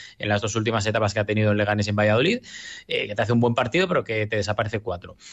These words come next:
Y, y es que poco más, o sea, es que poco más, porque Hassan no acaba de despertar, eh, los de arriba para mí me parecen un drama, y es una faena lo que, lo que tiene el Sporting, porque no marcan, les cuesta generar, y necesitan cuatro para marcar una,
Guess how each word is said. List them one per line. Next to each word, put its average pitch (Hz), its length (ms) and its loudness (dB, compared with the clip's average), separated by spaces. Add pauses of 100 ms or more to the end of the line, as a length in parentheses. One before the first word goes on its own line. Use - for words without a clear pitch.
(600)
Y, 117 800 2
y 113 80 -6
es - 80 -4
que 135 80 -2
poco 151 200 0
más, - 360 -2
o - 60 -20
sea, - 120 -4
es - 140 -6
que 107 120 -4
poco 127 180 -2
más, 165 160 0
porque 101 280 -6
Hassan 107 280 0
no 127 80 2
acaba 127 300 2
de 127 160 4
despertar, 208 760 0 (340)
eh, 117 240 -6
los 113 160 -4
de 117 80 0
arriba 123 440 2
para 104 120 -2
mí 131 100 0
me 123 60 2
parecen 117 260 -2
un 110 120 0
drama, 175 500 0
y 107 140 -4
es 104 140 -6
una 107 100 -2
faena 113 320 0
lo 104 140 0
que, 98 360 0
lo 98 120 -2
que 98 400 -2
tiene 107 180 -2
el 104 60 2
Sporting, 135 340 -2
porque - 300 -4
no 104 100 0
marcan, 143 580 0
les 104 120 -4
cuesta 107 240 -8
generar, 139 480 -2 (340)
y 104 240 0
necesitan 107 440 2
cuatro 107 260 2
para 101 140 0
marcar 104 280 0
una, 190 260 2